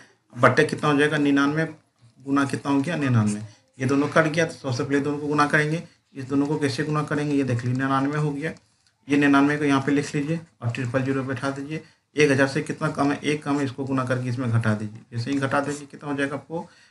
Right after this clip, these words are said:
अ, दस में से नौ गया, एक हो गया, ज़ीरो हो गया, यहाँ पे कितना बचा, नौ, यहाँ बचा आठ, यहाँ बचा नाइन।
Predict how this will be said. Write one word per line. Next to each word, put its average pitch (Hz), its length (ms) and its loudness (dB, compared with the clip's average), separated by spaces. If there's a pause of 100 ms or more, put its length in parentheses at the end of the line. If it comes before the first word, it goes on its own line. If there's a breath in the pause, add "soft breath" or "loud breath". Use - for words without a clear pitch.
(160 soft breath)
अ, 123 140 2
दस 123 220 4
में 151 80 0
से 147 80 -2
नौ 143 120 0
गया, 143 160 0
एक 151 280 -2
हो 135 80 -2
गया, 131 220 0
ज़ीरो 127 500 -4
हो 143 120 -4
गया, 143 180 -4
यहाँ 127 220 -2
पे - 80 -12
कितना - 220 -14
बचा, 131 200 -10
नौ, 143 180 -4
यहाँ 127 240 -2
बचा 120 300 -8
आठ, 135 280 -2
यहाँ 123 180 0
बचा 117 180 -2
नाइन। 113 300 0